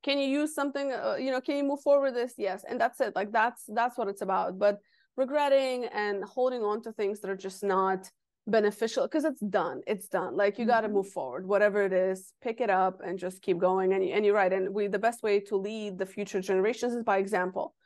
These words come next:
Speaker 1: right? And it's, um, and the fact that you've observed your parents working so hard, it's, it probably gave you that, you know, that strength as well, because maybe if you didn't observe certain things, you might not have been strong enough to even leave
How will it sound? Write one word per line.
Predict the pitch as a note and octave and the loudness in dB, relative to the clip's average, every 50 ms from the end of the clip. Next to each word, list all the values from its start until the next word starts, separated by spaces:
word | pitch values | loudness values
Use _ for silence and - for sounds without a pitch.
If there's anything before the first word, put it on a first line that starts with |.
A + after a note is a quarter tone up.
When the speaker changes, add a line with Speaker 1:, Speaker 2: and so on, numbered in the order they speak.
| _ _ _ _ _ _ _ | _ _ _ _ _ _ _
Speaker 1:
right? | F#3+ F#3+ F3+ F#3 F#3 F#3 F#3 - - | 0 2 4 4 2 0 -2 -8 -4
And | F#3+ G3 F#3+ F#3+ F#3+ | -2 0 0 2 2
it's, | G3 F#3+ F#3+ - - | 0 0 -2 -2 -2
um, | G3 F#3 F3+ F3 E3+ F3 F3 F#3 F#3 - _ _ _ - | 0 2 2 2 2 0 -2 -4 -8 -12 _ _ _ -6
and | - - | -4 -4
the | F#3 A3+ | -4 -2
fact | - A#3 G#3 A3+ G#3 | 0 2 2 2 0
that | A3+ A3 - | -2 -4 -4
you've | A3+ G3 | -2 -2
observed | G3+ F3+ G3+ F#3 F3+ G3 G3 G3+ G3+ G3+ G3 G3+ | -2 -4 -4 -4 0 2 4 4 4 4 2 0
your | G#3 G3+ | -2 -4
parents | - A3 G#3+ G3 F#3 F#3+ F#3+ - | -2 -4 -2 -2 -2 -2 -4 -4
working | - E3 F3 G#3 - G#3 G3 | -4 -4 -4 -2 0 -2 -2
so | G3+ - G#3 F3+ - | 0 0 0 0 0
hard, | F#3 - B3 A#3 A3+ G#3 F#3+ F#3 F#3 F#3+ F#3 _ _ _ _ _ _ _ _ | -2 0 2 4 4 6 4 4 2 0 -4 _ _ _ _ _ _ _ _
it's, | - G#3 G3+ F#3+ - - - - | -2 -2 -2 -2 -4 -14 -8 0
it | - A3 G#3+ A3 | 0 0 0 2
probably | - B3 A#3 A#3 A3+ | 2 2 4 4 2
gave | G3 F3+ F#3+ G3+ G3+ | 2 4 2 4 4
you | G#3 G3+ | 2 0
that, | F#3 G3 F3+ F#3 F3+ - _ | 2 2 0 0 0 -4 _
you | - G3+ | -2 0
know, | G3+ G#3 - F#3+ | 0 0 -2 0
that | F#3+ G3+ F#3 F#3+ | 0 0 -2 -2
strength | - - - - - A#3+ G#3+ F#3 C3+ F#3+ F#3+ - - - | -4 -12 -14 -8 -4 -2 -2 -2 -2 -6 -10 -10 -8 -6
as | G3+ F#3+ G3 | -6 0 2
well, | F#3+ F#3 | 2 2
because | F3+ G3+ F#3+ A3 G#3+ G#3 | 2 2 0 0 0 0
maybe | A3 A3 A3+ A3+ A#3 A3+ | 0 -2 -2 -2 -2 -4
if | A#3 A3+ - | -6 -6 -6
you | - A3 | -6 -6
didn't | F#3+ F#3+ G3 G#3 G3+ A3 A3+ - | -4 2 2 2 2 2 0 0
observe | - A3+ G#3+ A3 A3 A#3+ A#3+ C4 B3 B3 | -2 -2 -4 -2 0 2 2 2 2 0
certain | - - C#4 C4+ C#4 C#4+ | -2 0 0 0 0 0
things, | C#4 D4+ D4 D4 D4 D4+ - | -2 -2 -2 -2 -4 -4 -4
you | A#3 | -4
might | A#3 A3+ A3 A3+ A#3 | 0 0 0 0 2
not | A#3 A3 A3 | 2 2 2
have | A3+ G#3 | 2 2
been | G3 G#3+ G#3+ | 0 -2 -2
strong | G#3 - - - G#3+ G#3 G3+ G#3 A3 | -2 -6 -8 -2 0 0 2 2 2
enough | A3 A3+ A3 A#3 A3+ A3+ - | 2 0 0 0 -2 -6 -10
to | - A3 G3+ G3 F#3+ - | -4 -2 0 0 0 -2
even | - G#3 G#3 G3 F#3+ | 0 0 0 2 2
leave | F#3 G3 F#3+ G3+ G#3+ A3 | 0 -2 -2 -4 -6 -6